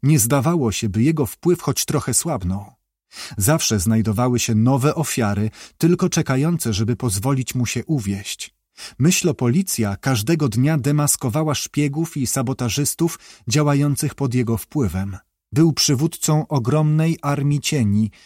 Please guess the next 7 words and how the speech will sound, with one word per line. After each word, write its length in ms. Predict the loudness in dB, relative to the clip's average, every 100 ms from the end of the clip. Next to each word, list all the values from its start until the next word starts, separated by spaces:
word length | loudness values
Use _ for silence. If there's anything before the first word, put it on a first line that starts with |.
| _ _ 0
podziemnej 580 | 2 4 4 4 2 0
sieci 340 | 0 0 -2
konspiratorów 960 | -2 -2 -2 -2 -2 -2 0 0 -4 -12 _ _
oddanych 540 | -4 0 2 2 0
sprawie 480 | -4 -2 -2 0 0
obalenia 520 | 0 0 0 0 0
państwa. 680 | -2 -2 -2 -4 -8 -10 -12